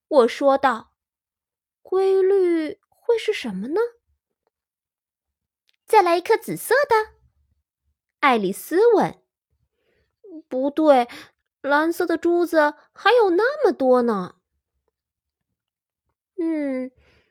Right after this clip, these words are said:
是有好多蓝色的。”爱丽丝说。我试着摆上一颗蓝色的，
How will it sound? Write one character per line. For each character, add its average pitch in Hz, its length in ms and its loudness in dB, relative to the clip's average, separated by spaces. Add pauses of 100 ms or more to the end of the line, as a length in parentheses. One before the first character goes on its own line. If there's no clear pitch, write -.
(200)
是 - 220 -10 (180)
有 359 120 4
好 240 200 2
多 233 200 2
蓝 208 200 -2
色 233 280 -2
的。” 170 240 -8 (1120)
爱 330 160 0
丽 277 120 -2
丝 359 360 -2
说。 208 460 -4 (1300)
我 320 200 4
试 381 340 0
着 294 300 2 (200)
摆 208 160 0
上 254 160 -6
一 254 140 -8
颗 294 280 -6
蓝 214 440 -6
色 466 380 0
的， - 260 -10